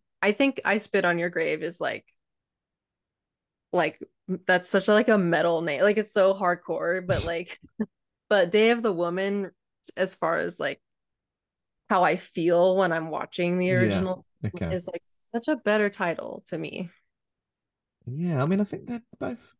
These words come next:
Speaker 2: pretty good titles. Also, the, uh, the tagline is, is, is, I guess, in term-, in terms of exploitative, we're trying to, uh, urge, dare people to go and see the film. Uh, so it says, "This woman has just cut, chopped, broken, and burned five men beyond recognition,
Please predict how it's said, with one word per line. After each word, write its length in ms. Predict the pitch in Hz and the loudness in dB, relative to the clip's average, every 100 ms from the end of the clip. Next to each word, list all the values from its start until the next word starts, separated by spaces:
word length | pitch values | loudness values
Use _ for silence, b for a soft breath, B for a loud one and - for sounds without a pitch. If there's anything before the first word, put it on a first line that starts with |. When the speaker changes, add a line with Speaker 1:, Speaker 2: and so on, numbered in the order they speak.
| _ | _
Speaker 2:
pretty 160 | - 165 | -8 -4
good 220 | 156 147 | -4 -4
titles. 540 | 175 175 160 104 98 | -4 -2 -2 -2 -2
Also, 320 | 135 180 - 135 | 2 2 2 2
the, 320 | 135 131 131 | 4 4 4
uh, 240 | 127 123 - b b | 4 2 -2 b b
the 60 | 110 | -10
tagline 640 | - 147 160 113 101 98 101 | -2 0 0 -2 -2 -2 -2
is, 200 | 92 - | -6 -4
is, 200 | 104 98 | -2 0
is, 220 | 101 104 | -2 -2
I 40 | |
guess, 220 | 101 98 98 | -2 -2 -2
in 100 | 95 | -2
term-, 260 | 98 92 - | -2 -4 -6
in 100 | 98 | -6
terms 200 | - 98 | -2 -2
of 60 | 92 | -2
exploitative, 600 | - 110 101 - 101 98 | -4 -2 -2 0 -2 -2
we're 60 | |
trying 180 | - 104 | -2 -2
to, 100 | 101 - _ _ | -2 -6 _ _
uh, 100 | 104 - 127 | -8 -4 2
urge, 360 | 113 101 - - 110 - | 2 2 -6 -10 -8 0
dare 280 | 120 123 117 | 2 2 0
people 280 | 110 98 | -2 -4
to 100 | 92 | -4
go 100 | 104 | 0
and 100 | 101 | 0
see 100 | - | 2
the 80 | 101 | -2
film. 300 | - 107 98 B B B B - | 0 -2 -2 B B B B -2
Uh, 160 | 101 | -2
so 140 | 95 98 | 0 0
it 60 | |
says, 200 | 117 101 | 0 0
"This 260 | - 131 131 | 2 0 2
woman 240 | 123 113 107 | 2 4 2
has 140 | 101 | 0
just 300 | 110 101 - | -2 -2 -2
cut, 300 | 151 156 - | -2 -2 -4
chopped, 400 | - 113 - - | -4 -4 -4 -4
broken, 360 | 127 127 - 123 | 0 2 0 -2
and 140 | 107 | 0
burned 280 | 123 117 107 | 0 0 -2
five 320 | - 131 127 | -2 -2 -2
men 220 | 123 110 | -2 -4
beyond 280 | 101 113 110 | -2 -4 -4
recognition, 680 | 110 101 104 117 110 95 92 | -6 -8 -6 -4 -4 -4 -6